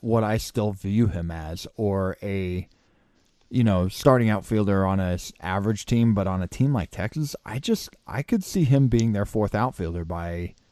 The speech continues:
mid-season next year. He's not a great bar-, he's not a great barrel percentage guy, subpar at taking walks.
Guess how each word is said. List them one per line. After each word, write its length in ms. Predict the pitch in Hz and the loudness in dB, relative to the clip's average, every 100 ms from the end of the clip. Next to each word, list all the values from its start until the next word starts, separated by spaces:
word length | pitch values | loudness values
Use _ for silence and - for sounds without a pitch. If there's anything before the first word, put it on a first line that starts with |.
| _ | _
mid-season 640 | 92 101 95 107 120 101 50 | -4 -4 -4 0 0 0 -8
next 300 | 50 - - | -14 -16 -14
year. 260 | 50 50 - - _ _ _ _ | -14 -14 -20 -20 _ _ _ _
He's 300 | 90 80 - - 87 | -4 -4 -6 -8 -2
not 240 | 87 87 | 0 0
a 40 | |
great 240 | 95 117 - | 0 0 0
bar-, 200 | 98 - | -4 -6
he's 240 | 98 85 | -6 -4
not 160 | 92 90 | -4 -2
a 60 | 101 | -2
great 280 | 101 107 | 0 0
barrel 240 | - 92 87 | -2 -2 -2
percentage 460 | 92 - 92 87 | -4 -4 -4 -4
guy, 360 | - 87 87 87 | -6 -4 -2 -4
subpar 500 | - 90 95 - 90 | -4 -6 -4 -2 -2
at 80 | - | -4
taking 260 | 92 104 | -4 -2
walks. 500 | 90 80 80 78 - | -2 -2 -6 -8 -14